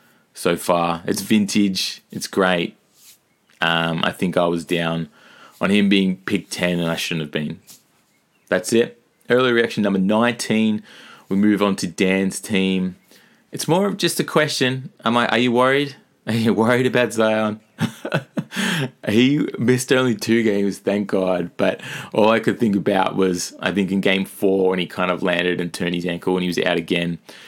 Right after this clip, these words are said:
You know, there was, he was on the injury report before, um, the first game and then ended up playing. I'm just, how worried are we? How worried are we how many games he's gonna play? He's looked, he's looked fantastic when he's there, and I think he's gonna get better. Um, it's just a question.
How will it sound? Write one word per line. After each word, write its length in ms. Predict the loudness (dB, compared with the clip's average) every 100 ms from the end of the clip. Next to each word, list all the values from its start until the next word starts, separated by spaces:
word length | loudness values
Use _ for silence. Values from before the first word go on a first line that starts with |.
| -20 -4
You 80 | 0
know, 240 | 0 -2 0
there 120 | 0
was, 120 | 2 0
he 120 | 0
was 120 | 2
on 120 | 0
the 120 | 0
injury 300 | -2 0 0
report 320 | 0 0 -2 -2
before, 500 | -2 0 0 0 -4 -6
um, 440 | -4 -2 -4 -8 -6
the 100 | -4
first 340 | 0 0 0
game 420 | 0 0 0 -2 -10 _
and 160 | -4 -2
then 120 | 0
ended 200 | -2 -2
up 140 | -2
playing. 440 | -4 -2 0 -2 -6 -18 -20 -20 _
I'm 200 | -2 0
just, 320 | 0 -2 -6 -14 _ _ _ _
how 140 | -2 2
worried 320 | 4 4 2
are 60 | 2
we? 280 | 0 -2 -4
How 160 | 0 2
worried 260 | 4 4
are 60 | 4
we 160 | 4
how 100 | 4
many 140 | 2 0
games 280 | 0 0 -2
he's 80 |
gonna 140 | -4 -6
play? 380 | -2 0 -2 -6 -20 _ _ _
He's 200 | -2 0
looked, 280 | -2 -2 -4
he's 200 | -2 0
looked 160 | -2 0
fantastic 600 | -2 0 0 -2 -2 -2
when 120 | -2
he's 80 | 0
there, 220 | 0 0
and 100 | -4
I 20 |
think 220 | -4 -4
he's 120 | -4 -2
gonna 180 | -2
get 180 | -2 -2
better. 320 | 0 0 -2 -6 _ _ _ _ -6
Um, 480 | -2 0 -2 -4 -8
it's 140 | -6
just 180 | -6 -6
a 40 |
question. 540 | -2 -2 -2 -4 -6